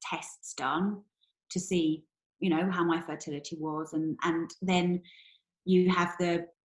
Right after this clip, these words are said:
implications counselling. Like, I hadn't thought about the implications, but anyway. And then my best friend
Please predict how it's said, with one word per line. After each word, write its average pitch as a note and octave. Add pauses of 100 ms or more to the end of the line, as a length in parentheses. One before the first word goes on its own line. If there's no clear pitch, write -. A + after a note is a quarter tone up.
(120)
implications G3+
counselling. E3
Like, E3+
I F#3
hadn't F3+ (100)
thought F#3
about D3
the D#3
implications, D#3
but -
anyway. E3+ (920)
And G#3+
then A3+ (320)
my G#3+
best C4
friend E3+